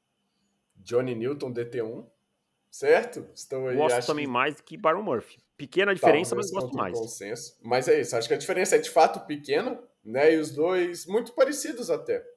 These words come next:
Speaker 1: né? Nesse estilo de jogo, assim, são menores, mais explosivos, né? Estão sempre ali pressionando o quarterback, é, e conseguem, né, defender bem o jogo terrestre, não perde a integridade nos gaps e tudo mais,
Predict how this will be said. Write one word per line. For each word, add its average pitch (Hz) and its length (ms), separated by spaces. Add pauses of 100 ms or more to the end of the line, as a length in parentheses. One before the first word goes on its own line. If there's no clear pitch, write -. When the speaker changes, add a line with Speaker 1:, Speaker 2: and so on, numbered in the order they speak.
(120)
Speaker 1:
né? 110 260
Nesse 120 260
estilo 123 200
de 110 100
jogo, 117 200
assim, 170 180
são 147 160
menores, 147 420
mais 139 220
explosivos, 131 800
né? 127 280
Estão 127 200
sempre 156 260
ali 143 200
pressionando 151 720
o 139 80
quarterback, 131 580 (460)
é, 123 420
e 131 200
conseguem, 175 920 (140)
né, 123 720 (1080)
defender 151 380
bem 139 240
o 147 60
jogo 143 220
terrestre, 143 480
não 123 140
perde 135 240
a 101 40
integridade 127 580
nos 117 160
gaps 120 400
e 123 80
tudo 123 220
mais, 113 360